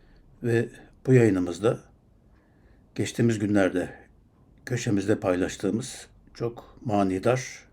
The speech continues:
ve düşündürücü bir dua hikayesini paylaşmak istiyoruz. Hikaye şöyle. Pakistanlı doktor İşan Hüseyni yaptığı büyük hizmetlerden dolayı ödül almak için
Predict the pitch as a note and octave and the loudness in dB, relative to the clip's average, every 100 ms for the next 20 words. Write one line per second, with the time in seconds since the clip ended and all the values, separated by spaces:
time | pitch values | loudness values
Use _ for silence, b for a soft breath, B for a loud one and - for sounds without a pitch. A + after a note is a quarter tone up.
0 | - A2 G2+ - G2 G#2 G2+ G2+ A#2 - | -6 -4 -2 -2 -2 -2 -2 -4 -4 -6
1 | - b b b b b b b _ _ | -16 b b b b b b b _ _
2 | - B2 A2+ A2 F2+ - - - - F#2 | -4 0 4 6 4 -2 -20 -14 -4 -2
3 | E2+ - - - - _ - G2 F#2 - | -2 -4 -8 -10 -16 _ -6 -4 -4 -8
4 | - - - - - - - b b b | -14 -14 -14 -14 -14 -20 -20 b b b
5 | _ _ b b b b b b _ B2+ | _ _ b b b b b b _ 4
6 | B2+ A#2+ C3+ G2 B2+ - _ _ _ b | 6 4 2 0 -2 -6 _ _ _ b
7 | b b b b b _ - G#2+ - - | b b b b b _ 0 0 0 0
8 | B2 C3+ A#2+ G#2 - C3 - - - _ | 2 2 0 -2 -2 -2 -2 -8 -20 _
9 | - - G#2+ A#2 B2 B2 - B2 A2 G#2 | -14 -10 -2 -2 0 -2 0 2 4 2
10 | - - _ _ _ _ A#2 G#2 - A2+ | 0 -8 _ _ _ _ -4 -2 0 0
11 | G#2 G#2+ A2 F#2+ F#2+ - G2 F#2 G#2 F#2+ | 2 0 -2 -4 -4 -2 -2 0 0 0
12 | F2+ F2+ F#2+ - F2+ A2 - - F2+ E2+ | 0 0 0 -4 -2 0 0 -4 -4 -6
13 | E2 - B2 | -6 -8 -8